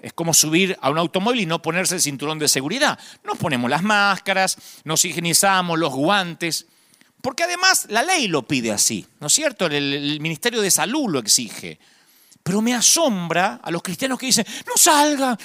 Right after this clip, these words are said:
ay, se sacó la mascarilla, ay, queremos Dante para rato, no se muera". De verdad, no es que yo salgo a tentar a Dios, pero no entiendo el pánico.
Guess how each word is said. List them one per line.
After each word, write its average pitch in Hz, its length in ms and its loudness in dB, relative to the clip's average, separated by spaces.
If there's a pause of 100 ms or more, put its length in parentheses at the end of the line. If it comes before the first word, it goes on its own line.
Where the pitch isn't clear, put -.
(160)
ay, 311 260 4
se 269 120 0
sacó 302 220 2
la 302 80 4
mascarilla, 285 640 2 (220)
ay, 302 240 4
queremos 320 400 2
Dante 294 320 2
para 285 200 2
rato, 285 380 4
no 254 100 -6
se 523 300 4
muera". 494 720 4
De 175 100 0
verdad, 427 680 2 (920)
no 440 100 2
es 554 120 4
que 233 100 -2
yo 180 140 0
salgo 185 260 2
a 165 60 4
tentar 156 400 -2
a 139 100 4
Dios, 117 480 0 (600)
pero 311 160 -2
no 523 80 0
entiendo 523 400 4
el 466 60 2
pánico. 466 840 0